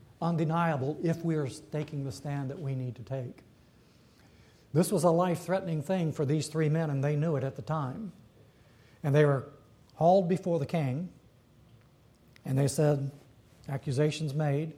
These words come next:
And the king says, "Look, um, I value you men,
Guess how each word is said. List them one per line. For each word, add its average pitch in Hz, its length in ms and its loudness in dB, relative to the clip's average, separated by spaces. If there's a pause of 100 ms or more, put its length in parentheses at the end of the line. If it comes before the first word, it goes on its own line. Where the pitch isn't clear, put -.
(1700)
And 143 100 0
the 147 60 0
king 165 220 2
says, 156 280 2
"Look, 180 300 2 (400)
um, 120 420 -4 (240)
I 147 160 0
value 160 420 4
you 165 220 2
men, 190 460 -2